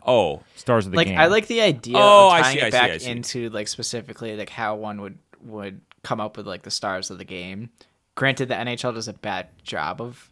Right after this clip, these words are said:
Speaker 3: it at times, but it's like, um,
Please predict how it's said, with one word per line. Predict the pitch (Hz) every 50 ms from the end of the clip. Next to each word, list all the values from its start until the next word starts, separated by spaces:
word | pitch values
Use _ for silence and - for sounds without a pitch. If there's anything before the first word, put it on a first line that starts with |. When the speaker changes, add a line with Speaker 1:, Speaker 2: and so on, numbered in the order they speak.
| _ _
Speaker 3:
it | - 127 120 - _
at | - 127 123 -
times, | - - 127 127 127 131 139 143 147 - _ - _ _ _ _ _ _ _ _ _
but | 131 131 127
it's | 135 131 131 -
like, | 147 135 127 120 117 117 110 - _ -
um, | 117 117 110 107 98 98 95 78 98 98 113 113